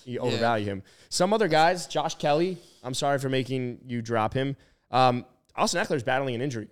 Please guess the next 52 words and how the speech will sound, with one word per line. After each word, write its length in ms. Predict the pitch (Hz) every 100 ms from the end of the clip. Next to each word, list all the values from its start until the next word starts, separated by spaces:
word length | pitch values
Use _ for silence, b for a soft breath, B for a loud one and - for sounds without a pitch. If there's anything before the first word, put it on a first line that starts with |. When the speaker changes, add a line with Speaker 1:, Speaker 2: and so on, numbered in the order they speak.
| -
Speaker 1:
an 80 | 117
ankle 260 | 139 -
injury. 300 | 107 104 - - _ _
Speaker 2:
Yeah. 140 | 131
Speaker 1:
So 140 | 127 135
he 100 | 196
ran 240 | 170 175
for 140 | 156
ninety-one 400 | 139 143 151 143
yards 220 | 135 131 120
and 100 | -
sixteen 380 | 113 - 123
carries. 420 | 113 123 139 139 127
Speaker 2:
He 60 | 120
had 100 | 131
a 40 |
game. 360 | 104 - 120 101 _ -
Speaker 1:
I 120 | 226
don't 120 | 302
think 140 | 330
he 80 | 262
has 140 | 185 -
standalone 440 | 170 180 180 160
value, 480 | 135 147 190 226 175 -
but 180 | 151 143
with 120 | 139
Eckler 340 | 175 190 147
hurt, 280 | 123 175 160
he 300 | - 143 156
is 220 | 143 - -
a 60 | 113
handcuff 460 | 160 277 247 247
that 180 | 247 214
you 80 | 214
want. 280 | 214 214 214 b b
He 160 | - 131
could, 260 | 127 117 117 _ _ _
you 180 | 135 139
could 140 | 123
start 280 | - 156 170
him 100 | 160
easily 320 | 160 156 160
as 120 | 143 131
a 60 |
low-end 320 | 139 147 147
R 140 | 143 135
B 120 | 127
two 260 | - 160 147
with 360 | 110 156 156
him 280 | 151 139 131 -
out, 320 | 143 208 220 b b b
um, 540 | 131 135 131 131 127